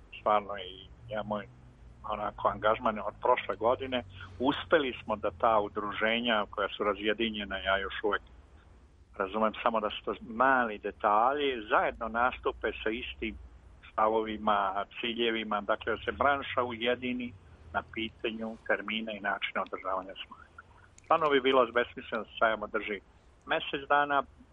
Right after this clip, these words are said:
mesec i po pre, i da cene za održavanje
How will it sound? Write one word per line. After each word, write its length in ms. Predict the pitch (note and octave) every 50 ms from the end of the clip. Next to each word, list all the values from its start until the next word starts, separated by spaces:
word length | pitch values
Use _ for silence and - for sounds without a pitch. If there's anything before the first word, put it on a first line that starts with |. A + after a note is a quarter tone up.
| - - _ - - _ _ -
mesec 260 | A#2+ - - - -
i 80 | D#3
po 180 | D#3+ - D#3+ C#3+
pre, 380 | - - - C#3+ D3 D3 D3+ - -
i 220 | D3+ D#3 D#3+ D#3+ D3+
da 120 | C3+ B2+ - - -
cene 360 | C3+ C3 C3 C3+ C3+ C3+ B2+
za 120 | A#2 A#2
održavanje 560 | A2+ G#2+ A2 G#2 G#2 A#2+ A#2+ A#2+ A#2+ A#2 A#2